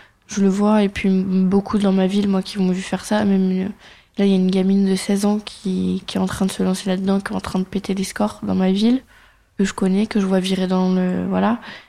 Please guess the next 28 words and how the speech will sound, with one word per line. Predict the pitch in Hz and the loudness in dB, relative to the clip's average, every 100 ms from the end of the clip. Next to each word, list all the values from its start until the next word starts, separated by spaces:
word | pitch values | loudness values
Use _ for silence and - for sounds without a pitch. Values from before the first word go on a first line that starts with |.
| - | -4
mais | 190 185 | 0 2
elle | 185 | 2
est | 190 | 2
dans, | 190 185 185 185 185 185 | 2 2 2 2 0 0
elle | 185 185 | 0 0
est | 180 | 0
dans | 185 185 | 0 0
un | |
engrenage | 185 185 190 190 196 | 0 0 0 0 -2
pareil | - 196 190 | -2 -2 -2
que | - 190 | 0 0
j'étais, | 185 185 185 220 247 220 185 | 0 -2 -2 0 0 2 0
et, | 180 | 0
euh, | 180 196 - - - _ _ _ - | -2 -4 -10 -20 -20 _ _ _ -10
et | 185 180 | -4 -2
elle | 180 | 0
veut | 180 | -2
pas | 185 | -4
s'arrêter. | 180 190 190 - 269 | -4 -4 -4 -2 -2
Elle | 208 | -2
s'est | 196 | -2
fait | 190 | -4
virer | 185 190 190 | -2 -2 -4
de | |
son | - 190 | -4 -4
lycée | 185 190 | -4 -6
pour | 180 - | -8 -10
ça. | - 214 220 240 | -4 0 2 2